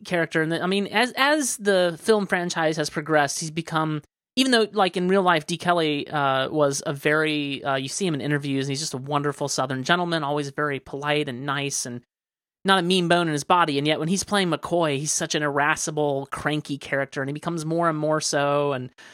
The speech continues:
you see this at the beginning of the film, right, where he's like, uh, where Admiral Cartwright's like, "I don't know whether to congratulate you or not, Jim." And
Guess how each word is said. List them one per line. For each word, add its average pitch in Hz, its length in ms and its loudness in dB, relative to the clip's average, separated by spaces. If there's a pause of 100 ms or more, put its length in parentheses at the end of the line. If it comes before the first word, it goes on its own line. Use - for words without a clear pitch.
(160)
you 185 80 0
see 254 240 2
this 226 160 2
at 202 80 0
the 190 80 -2
beginning 165 360 2
of 156 60 0
the 143 80 0
film, 135 400 0
right, 131 160 2
where 131 80 -4
he's 147 220 -4
like, 135 240 0
uh, 135 200 2
where 147 280 0
Admiral 151 260 0
Cartwright's 135 400 2
like, 139 100 -2
"I 220 120 2
don't 107 160 -6
know 104 100 -8
whether 113 220 -2
to 120 100 -8
congratulate 165 680 2
you 196 120 2
or 185 40 0
not, 151 220 2
Jim." 139 420 -2
And 143 120 -6